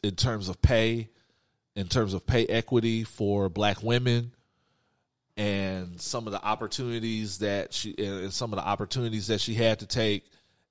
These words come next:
and being paid less than her male counterparts, um, which has been a little divisive, more divisive than I think it actually should be.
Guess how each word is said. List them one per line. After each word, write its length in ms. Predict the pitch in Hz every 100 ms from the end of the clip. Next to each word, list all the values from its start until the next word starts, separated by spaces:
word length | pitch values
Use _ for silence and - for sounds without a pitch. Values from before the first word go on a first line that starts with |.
| _
and 760 | 104 98 95 92 90 90 85 82 _ _ _
being 240 | - 113 98
paid 320 | - 113 95
less 260 | 98 104 -
than 120 | 101
her 100 | 104
male 260 | 98 101 95
counterparts, 920 | 127 117 117 120 117 107 101 - - _ _ _ _ _ _ _ _ _ _ -
um, 320 | 92 90 87
which 160 | 104 104
has 180 | 123 107
been 220 | 143 156
a 60 |
little 420 | 135 123 147 156 143
divisive, 640 | 123 107 113 120 131 107
more 220 | 107 127
divisive 500 | 123 90 101 104 113
than 120 | 92 95
I 80 | 95
think 240 | 107 95
it 80 | 90
actually 380 | 95 - - 87
should 320 | - 104 120
be. 340 | 139 135 131